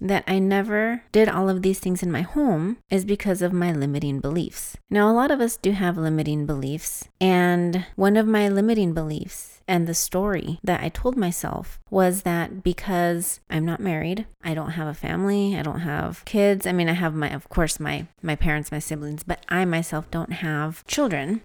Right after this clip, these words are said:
I almost felt like because I don't have children or anybody in my home to enjoy those things other than myself, that there was no reason to have those items up in my home. I somehow believed that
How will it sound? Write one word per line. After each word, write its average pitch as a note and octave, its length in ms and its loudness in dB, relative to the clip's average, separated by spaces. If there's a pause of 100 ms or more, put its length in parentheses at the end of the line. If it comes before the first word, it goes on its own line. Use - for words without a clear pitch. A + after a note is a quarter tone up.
(220)
I G#3+ 80 6
almost A#3 300 2
felt F#3+ 220 2
like E3+ 320 -2
because E3+ 960 0
I F3+ 160 4
don't B3 280 2
have F#3+ 200 0
children D#3 800 -2 (100)
or D#3 280 2
anybody E3+ 760 2
in E3 180 -2
my D#3+ 140 2
home F3 540 2
to D3 400 -4
enjoy E3 840 0
those - 380 -6
things D3 320 -6
other A#3+ 280 2
than E3 200 2
myself, - 640 -6 (160)
that B3 160 0
there A#3+ 180 2
was A#3+ 220 0
no G3+ 160 2
reason E3 760 0 (140)
to G#3+ 120 2
have D#3+ 420 0
those E3+ 200 0
items D3 400 -4
up - 140 -8
in D#3 120 -4
my E3+ 120 0
home. G#3 560 -4 (200)
I G3+ 220 2
somehow A#3+ 480 2
believed F#3 540 2
that D#3 340 -2